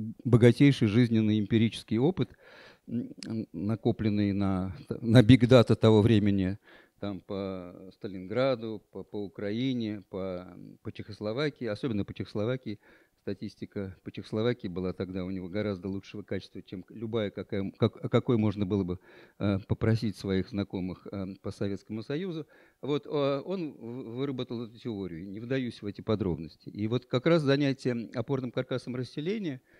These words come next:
э, были <coughs> для меня, э, э, важным, э, ещё в том отношении, э, <coughs> занятием, поскольку я понял, что этот самый опорный каркас расселения является одной из, э,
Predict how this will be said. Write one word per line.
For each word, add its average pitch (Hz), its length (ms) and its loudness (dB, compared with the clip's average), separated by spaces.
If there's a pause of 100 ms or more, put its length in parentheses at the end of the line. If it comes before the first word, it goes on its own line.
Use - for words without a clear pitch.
(240)
э, 120 240 0 (200)
были 139 460 2 (240)
<coughs> 135 360 4
для 120 160 -4
меня, 131 400 -2 (520)
э, 117 120 0
э, 117 560 -2 (220)
важным, 131 640 0 (400)
э, 120 340 2
ещё 120 240 -4
в - 60 -12
том 220 180 2
отношении, 123 640 0 (200)
э, 113 280 0 (220)
<coughs> 139 260 8
занятием, 113 580 0
поскольку 143 440 -2
я 131 100 10
понял, 175 360 10
что - 180 2
этот 104 260 2
самый 110 280 6
опорный 101 320 2
каркас 107 380 2
расселения 151 600 0 (560)
является 120 540 6
одной 127 540 8
из, 98 520 0
э, 104 240 4